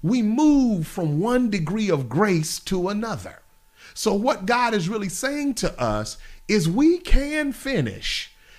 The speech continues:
if we will learn to stop trusting in our own strength, if we will learn to stop trying to operate by our own ability, and let's yield our will to his will.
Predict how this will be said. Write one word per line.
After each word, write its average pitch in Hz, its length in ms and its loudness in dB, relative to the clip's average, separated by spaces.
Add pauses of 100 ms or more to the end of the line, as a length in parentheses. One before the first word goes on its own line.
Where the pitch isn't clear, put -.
(200)
if 175 140 6
we 240 260 2
will 240 280 0
learn 160 600 0
to 160 140 -2
stop - 380 -6
trusting 247 580 -6
in 170 140 2
our 160 200 4
own 190 280 0
strength, - 680 -10 (680)
if 156 160 2
we 208 140 2
will 226 200 0
learn 226 360 0
to 190 120 -2
stop 196 280 -6
trying 214 280 -4
to 190 180 -6
operate 185 580 -2
by 160 140 2
our 151 260 -2
own 185 240 -2
ability, 170 720 -4 (500)
and 165 280 0
let's 226 360 -2
yield 320 920 4 (180)
our 269 600 2
will 143 920 2 (280)
to 165 200 0
his 156 400 4
will. - 460 -10